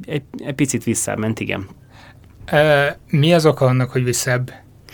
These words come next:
Speaker 1: Hát ezt, ö,
Speaker 2: lépett?
Speaker 1: iszony durván fölsültek ezzel a, a plakátkampánnyal, meg az egésszel. Tehát nem tudom, mennyire emlékszel, a kilencvenes évek végén, kétezres évek elején a, a B S A meg a Microsoft így, hát össze is vannak fonódva, így nagyon belállt ebbe a magyar, ö, helyzetbe,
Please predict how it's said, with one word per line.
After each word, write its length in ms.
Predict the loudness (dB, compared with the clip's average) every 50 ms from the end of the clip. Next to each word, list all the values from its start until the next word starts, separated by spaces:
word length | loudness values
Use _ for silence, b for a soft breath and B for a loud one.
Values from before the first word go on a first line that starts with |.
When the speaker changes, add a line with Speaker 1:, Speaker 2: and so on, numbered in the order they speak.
| B B B B
Speaker 1:
Hát 140 | -2 0 2
ezt, 200 | 2 2 2 4
ö, 220 | 4 6 6 4
Speaker 2:
lépett? 300 | 4 2 0 -4 -2 0
Speaker 1:
iszony 280 | 2 2 4 4 4 6
durván 360 | 6 6 6 4 4 2 0
fölsültek 600 | -2 0 0 0 0 0 -4 -6 -6 -6 -6 -4 -4
ezzel 200 | -4 -4 -4 -4
a, 320 | -6 -6 -6 -2 -2 -2
a 40 | 0
plakátkampánnyal, 840 | 0 0 -2 -2 -2 -6 -4 -2 -4 -2 0 0 2 4 4 4 2
meg 160 | 2 0 0
az 100 | 0 0
egésszel. 460 | 0 0 0 -2 -2 -2 -4 -4 -4
Tehát 200 | -4 -4 -2 0
nem 80 | 0 0
tudom, 160 | 2 2 2
mennyire 300 | 2 2 2 2 2 2
emlékszel, 520 | 2 2 0 0 -2 -2 0 0 0 0 B B B B B B B
a 120 | B -8 -4
kilencvenes 460 | 0 2 2 2 2 0 -2 0 0
évek 200 | 2 2 2 2
végén, 260 | 0 0 0 0 0 0
kétezres 420 | -2 -2 -2 -2 -2 -2 0 0
évek 200 | 0 0 2 0
elején 300 | 0 0 0 0 0 0
a, 120 | -2 -4 B B B B B B
a 80 | B -2
B 200 | 2 2 4 4
S 100 | 2 0
A 40 | -2
meg 120 | -2 0
a 40 | 0
Microsoft 520 | 0 0 0 -2 -4 -6 -8 -10 -8 -8
így, 100 | -8 -8 -6
hát 180 | -6 -8 -8 -8 -14 -18 -16 -12 -10
össze 240 | -8 -6 -4 -4
is 100 | -4 -2
vannak 180 | -2 -4 -4 -4
fonódva, 380 | 0 2 2 4 4 6 6 6
így 60 | 6
nagyon 240 | 6 4 4 4 4
belállt 360 | 4 2 2 0 -2 -2 -4
ebbe 160 | -4 -2 -2
a 20 |
magyar, 400 | 0 0 0 0 0 -2 -2 -4 -6
ö, 40 | -6
helyzetbe, 760 | -6 -4 -4 -4 -2 -2 0 0 0 0 2 2 2 2